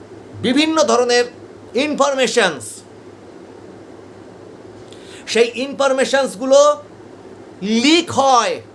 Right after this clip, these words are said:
সেই দেওয়ালটা, যে দেওয়ালটা চুপচাপ বসে দেখে যে, আম,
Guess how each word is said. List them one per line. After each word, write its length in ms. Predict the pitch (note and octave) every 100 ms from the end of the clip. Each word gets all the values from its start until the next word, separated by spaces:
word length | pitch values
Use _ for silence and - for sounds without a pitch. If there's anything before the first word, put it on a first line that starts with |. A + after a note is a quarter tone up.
| - - - - - - - - - - - - - - - - - - -
সেই 380 | - - C4 C#4+
দেওয়ালটা, 760 | G3 C4 C#4+ D4 C#4+ C#4+ D4+
যে 300 | D4 E3 C4
দেওয়ালটা 640 | C4 B3 C4 C#4 C4+ C#4 C#4 - -
চুপচাপ 500 | C#4 - - - F#3+
বসে 260 | F#3 B3 C4+
দেখে 880 | F3 A3 C4 - D#4+ C#4+ A3 A3 A3+ - - - - - - - - - - - - - - - - -
যে, 240 | A#3+ D4
আম, 1800 | D#4 D#4+ - - - - - - - D#3 D#3 D#3 D3 C#3 C3 B2+ A#2+ A2+